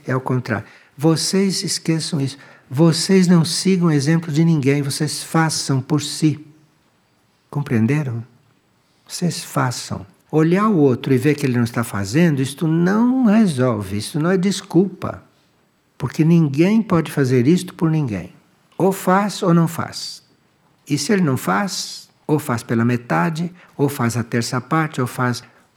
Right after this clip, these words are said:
um dozeavos, você faça a sua parte. Não fique esperando, não fique olhando o outro,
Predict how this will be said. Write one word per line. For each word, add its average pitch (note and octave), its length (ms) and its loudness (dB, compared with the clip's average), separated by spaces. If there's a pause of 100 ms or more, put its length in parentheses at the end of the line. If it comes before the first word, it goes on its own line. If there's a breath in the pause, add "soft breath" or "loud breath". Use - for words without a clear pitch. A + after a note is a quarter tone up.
(220)
um C3 180 0
dozeavos, C3 880 0 (420 soft breath)
você F3+ 720 -2 (120)
faça - 500 -6
a - 20 -4
sua G#2+ 200 -6
parte. - 540 -12 (320)
Não D#3+ 260 2
fique G#3+ 380 -2
esperando, E3+ 400 0
não F3 100 2
fique G3+ 240 -2
olhando F#3+ 520 4
o - 20 6
outro, D#3+ 380 2